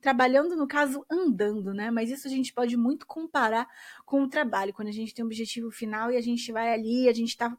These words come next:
focado no objetivo final, a gente vai trabalhando igual um trator, totó, totó, totó, totó, e não olha pro lado.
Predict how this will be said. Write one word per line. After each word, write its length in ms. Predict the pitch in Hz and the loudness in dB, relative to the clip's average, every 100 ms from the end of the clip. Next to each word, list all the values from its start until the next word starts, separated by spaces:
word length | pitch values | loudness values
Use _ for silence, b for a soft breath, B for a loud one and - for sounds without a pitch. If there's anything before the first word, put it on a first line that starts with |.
| _ - | _ -20
focado 600 | - - - - - 269 | 2 2 2 0 2 6
no 80 | 294 | 6
objetivo 480 | 254 254 247 262 240 | 4 2 0 -2 -2
final, 200 | 247 254 | 0 0
a 60 | |
gente 160 | 269 262 | 0 0
vai 120 | 254 254 B B | -2 -2 B B
trabalhando 460 | - 262 247 240 277 | 0 6 8 8 8
igual 220 | 254 247 | 8 6
um 80 | 330 | 4
trator, 280 | 339 311 285 | 0 0 2
totó, 240 | 285 285 | 4 4
totó, 220 | 277 269 | 2 4
totó, 240 | 269 269 269 | 4 4 4
totó, 300 | 262 269 294 | 4 4 4
e 120 | 294 | 4
não 100 | 302 | 4
olha 240 | 302 294 285 | 4 4 0
pro 140 | 294 | -2
lado. 280 | 226 208 185 | -2 -2 -8